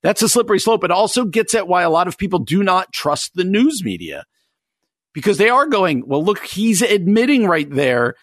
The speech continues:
that maybe the things that they disagree with, they're not gonna give equal weight to." And that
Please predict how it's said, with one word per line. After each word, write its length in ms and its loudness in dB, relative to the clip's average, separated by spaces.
that 260 0
maybe 580 2
the 120 -2
things 340 0
that 160 -2
they 220 0
disagree 680 0
with, 360 -2
they're 100 -2
not 140 -2
gonna 160 0
give 220 0
equal 300 0
weight 240 -2
to." 320 -14
And 160 -2
that 220 0